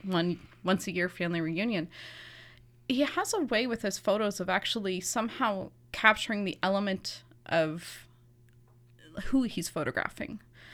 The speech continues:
Um, Dave Dushman might say the soul of the person, but yeah, if he's photographing children, the photos always look playful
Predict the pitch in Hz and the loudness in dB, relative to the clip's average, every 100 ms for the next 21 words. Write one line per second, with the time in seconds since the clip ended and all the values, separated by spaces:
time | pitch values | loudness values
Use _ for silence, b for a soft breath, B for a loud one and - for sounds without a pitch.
0 | B - 190 180 170 160 185 - - - | B 0 2 4 2 -2 -8 -16 -20 -20
1 | - - - 202 208 175 214 208 190 180 | -20 -16 -6 2 2 4 2 2 0 2
2 | 165 - 180 175 - 185 196 - 196 180 | 0 0 0 0 -4 0 0 2 2 4
3 | 175 165 165 - - - 185 - 175 190 | 2 0 -2 -4 -6 -2 0 0 -4 -4
4 | - 202 180 - - B B B B B | 0 2 4 0 -8 B B B B B
5 | - _ - - - 226 202 156 B B | -20 _ -20 -20 -4 0 2 0 B B
6 | B B - 254 277 262 320 285 277 - | B B 2 2 4 2 4 4 2 -4
7 | 233 - 277 254 180 160 127 170 - - | -2 2 0 0 -2 -2 -6 -10 -20 -20
8 | - - - - 208 - 254 254 240 226 | -20 -20 -20 -10 -8 -2 0 0 0 -4
9 | 208 - - 214 208 - 151 147 | -6 -8 -6 -6 -4 -4 -2 -4